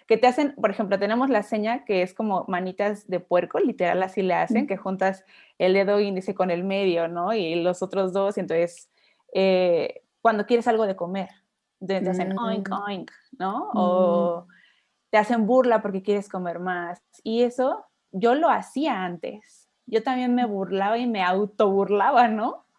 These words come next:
Speaker 2: Ujú.
Speaker 1: En un afán de hacerme la chistosa.
Speaker 2: Ujú.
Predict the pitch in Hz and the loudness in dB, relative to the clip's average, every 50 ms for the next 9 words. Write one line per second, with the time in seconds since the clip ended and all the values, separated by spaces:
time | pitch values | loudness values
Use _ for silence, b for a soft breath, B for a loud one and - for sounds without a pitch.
0 | _ _ _ _ - 240 226 220 214 208 202 202 214 214 208 208 202 202 214 220 | _ _ _ _ -6 -2 0 0 0 0 0 0 0 0 0 0 -2 -2 -2 -2
1 | 233 233 233 233 240 - - 233 226 226 226 233 220 - 247 226 226 226 214 202 | 0 2 2 0 0 2 0 0 0 2 0 0 0 -2 -4 -2 -2 -2 -2 -4
2 | 190 190 - - 190 - _ - 214 214 - - - - _ _ _ _ _ _ | -8 -8 -10 -14 -16 -16 _ -12 -12 -12 -12 -14 -18 -18 _ _ _ _ _ _
3 | _ _ - 240 220 214 214 208 208 208 202 202 | _ _ -4 0 0 2 2 0 0 0 -2 -4